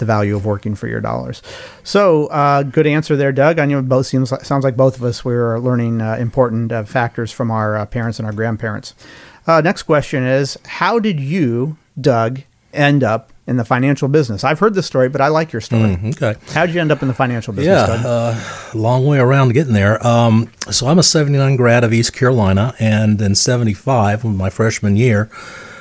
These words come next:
Speaker 2: uh, the med school opened, and they were recruiting, uh, you know, pre-med students.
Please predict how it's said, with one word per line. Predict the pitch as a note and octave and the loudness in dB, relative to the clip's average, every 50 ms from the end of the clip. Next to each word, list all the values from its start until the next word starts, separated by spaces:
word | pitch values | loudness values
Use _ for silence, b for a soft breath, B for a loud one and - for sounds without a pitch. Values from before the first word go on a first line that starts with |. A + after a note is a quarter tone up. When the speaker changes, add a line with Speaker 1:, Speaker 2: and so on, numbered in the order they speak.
| B B B - | B B B -6
Speaker 2:
uh, | B2 A2 G#2 G#2+ G2+ G2+ | -2 0 2 4 4 4
the | G2+ G2+ | 4 4
med | G#2+ A#2 B2 A#2+ A2+ | 4 4 4 2 0
school | - - - A#2 A2 G2+ | -2 -2 0 0 2 4
opened, | F#2+ F#2+ F#2 F2+ - A2+ C#3+ D3 - - B2 | 4 2 2 0 0 0 0 0 -2 -4 -4
and | G#2 F#2+ G2+ | -4 -2 0
they | G2+ G2 | 0 0
were | G#2+ G2+ | -2 -2
recruiting, | G2+ G2+ G2+ - - - A#2+ G#2+ G#2+ G2+ G#2 G#2 G#2 G#2 G2 | -2 -2 -4 -4 -2 0 2 2 2 2 2 2 2 2 2
uh, | F#2+ F#2+ F#2 F#2 F#2 F#2 - - - | 2 2 2 0 0 -2 -4 -6 -6
you | A2 G#2 | -4 -2
know, | F2+ F2 | -2 -4
pre-med | - - A#2 G#2+ A2 C#3 F#3 E3+ - | 0 0 2 4 4 4 4 2 0
students. | - - G#2 F2+ E2+ D#2+ E2 - - - | -2 -4 -4 -6 -6 -6 -8 -10 -12 -12